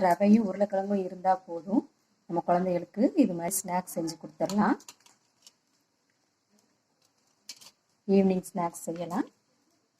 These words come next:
இல்ல மார்னிங் டிஃபன், பிரேக்ஃபாஸ்ட், அப்படி இல்லாட்டினா நைட் டின்னர் கூட இதை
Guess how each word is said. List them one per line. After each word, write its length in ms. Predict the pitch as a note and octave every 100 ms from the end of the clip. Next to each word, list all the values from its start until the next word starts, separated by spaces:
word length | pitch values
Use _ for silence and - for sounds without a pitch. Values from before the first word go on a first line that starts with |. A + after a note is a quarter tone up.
| - F#3
இல்ல 140 | G3 F#3
மார்னிங் 340 | F3+ F#3+ G3 -
டிஃபன், 320 | F3 G3 F#3+ F#3
பிரேக்ஃபாஸ்ட், 640 | F3 - - F3+ - - D4 E4
அப்படி 220 | - F3 F3
இல்லாட்டினா 400 | F3+ F3 F3+ D#4 D#4
நைட் 240 | F#3 F#3 F#3
டின்னர் 340 | F3 F#3 -
கூட 120 | F3+ F#3
இதை 100 | E3+